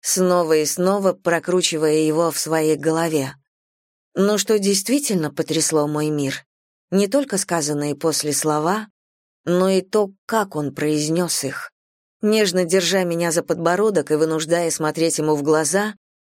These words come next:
он дал мне понять, что переживает о бизнесе моей сестры, что он позаботится о том, чтобы её услышали. Когда он ушёл, я осталась стоять там, полностью ошеломлённая.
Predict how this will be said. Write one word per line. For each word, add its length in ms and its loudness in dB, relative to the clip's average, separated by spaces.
он 200 2
дал 180 2
мне 160 2
понять, 380 -2
что 180 0
переживает 680 0
о 80 0
бизнесе 480 -2
моей 300 0
сестры, 600 -2
что 220 2
он 120 0
позаботится 680 0
о 60 -2
том, 220 0
чтобы 320 2
её 220 2
услышали. 760 -2
Когда 320 2
он 140 2
ушёл, 420 2
я 280 2
осталась 400 0
стоять 560 0
там, 280 0
полностью 560 -2
ошеломлённая. 1000 -2